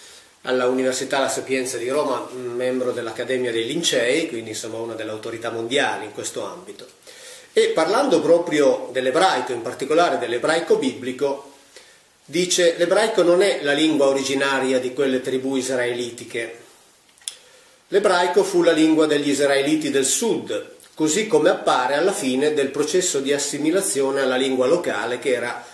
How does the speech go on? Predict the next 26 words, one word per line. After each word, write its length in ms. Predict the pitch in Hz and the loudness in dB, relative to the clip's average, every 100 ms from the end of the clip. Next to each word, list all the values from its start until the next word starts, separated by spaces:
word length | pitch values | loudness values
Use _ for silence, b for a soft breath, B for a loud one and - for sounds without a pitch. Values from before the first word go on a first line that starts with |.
| B B | B B
in 120 | 127 | -2
realtà 320 | 143 135 123 | 0 0 -2
un 140 | 117 123 | -2 0
dialetto 400 | 127 120 113 117 | 0 0 -4 -8
sud 240 | - 117 | -8 -8
fenicio, 640 | - 117 110 104 110 98 - _ _ _ B B B | -6 -6 -6 -6 -10 -12 -16 _ _ _ B B B
e 100 | - | -2
si 160 | 190 226 | 2 4
è 100 | 175 | 4
formato 580 | 196 208 143 139 151 139 | 2 2 2 2 0 2
verosimilmente 1000 | 180 165 - 143 202 147 117 113 113 | 4 4 0 0 2 2 0 -2 -4
intorno 520 | 143 170 170 139 131 135 | -4 -2 2 2 2 0
al 100 | 131 | 0
decimo 400 | 131 - 127 123 | 0 0 -2 -2
secolo 360 | 127 113 117 | -4 -6 -6
avanti 280 | 113 113 110 | -6 -8 -10
Cristo." 400 | 107 107 - - _ - B B B | -16 -14 -14 -14 _ -20 B B B
Spesso 380 | - 170 170 | 0 2 4
nelle 180 | 151 131 | 4 2
conferenze 520 | 139 135 165 135 135 | 0 0 2 2 2
mi 120 | 135 117 | -2 0
capita 400 | 131 120 120 113 | -2 -4 -6 -6
di 140 | 143 | -6
dire 240 | 120 117 | -6 -4
appunto 460 | 120 117 123 123 131 | -4 -4 -6 -6 -6
che 380 | 123 120 123 | -4 -4 -4